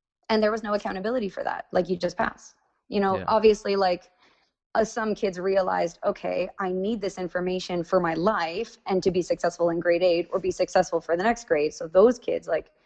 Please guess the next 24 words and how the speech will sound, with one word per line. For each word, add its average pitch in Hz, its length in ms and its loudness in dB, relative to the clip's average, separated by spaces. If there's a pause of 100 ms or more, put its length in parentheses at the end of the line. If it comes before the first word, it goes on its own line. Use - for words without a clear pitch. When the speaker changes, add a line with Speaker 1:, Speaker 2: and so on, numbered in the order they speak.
(380)
Speaker 1:
I 214 80 2
had 233 180 0
about 269 280 0
eighty 214 220 -6
percent 190 340 -8
of 175 100 -6
my 170 120 -2
class 175 580 -6 (440)
try 170 540 -4 (460)
really, 208 520 -2
really 160 260 -4
hard. - 380 -8 (160)
I 190 120 -2
mean, 185 200 0
I 175 40 0
must 185 340 -4
say, 180 140 0
like, 170 160 -2
my 175 280 -2
students 190 680 -2
were 165 380 2 (120)
all-stars - 800 0 (300)
Speaker 2:
Hmm. - 40 -20
Speaker 1:
throughout 175 400 2